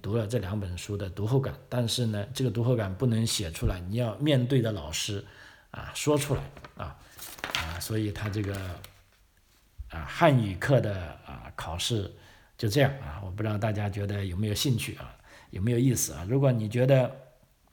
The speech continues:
啊，还是意犹未尽，或者有什么需要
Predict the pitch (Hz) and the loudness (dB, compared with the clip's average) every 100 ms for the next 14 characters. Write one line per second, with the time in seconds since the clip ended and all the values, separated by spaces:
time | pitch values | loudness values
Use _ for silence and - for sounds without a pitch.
0 | _ _ - - 92 92 90 85 - 131 | _ _ -16 -8 -6 -6 -8 -10 -6 -2
1 | 131 143 156 123 135 160 135 180 - - | 2 4 4 6 6 6 6 4 2 -4
2 | 117 107 95 90 - 101 110 - 117 110 | -4 -2 -4 -6 -4 -4 -4 -2 -2 -2
3 | 101 | -4